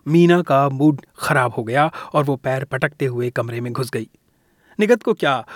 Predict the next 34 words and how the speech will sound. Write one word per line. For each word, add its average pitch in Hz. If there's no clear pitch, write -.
वो 170
तो 170
पूरे 156
जोश 156
से -
भरी 135
रही 151
और 139
सुबह 151
के 139
नाश्ते 143
से 139
लेकर 143
दिन 151
तक 143
के 131
खाने 139
का 123
काम 131
निपटा 120
दिया। 117
आज 147
उसने 147
सैफुद्दीन 143
की 151
पसंद 156
के 147
दम 156
आलू 123
बनाए 113
थे। -
वो 220
हर 269
काम 180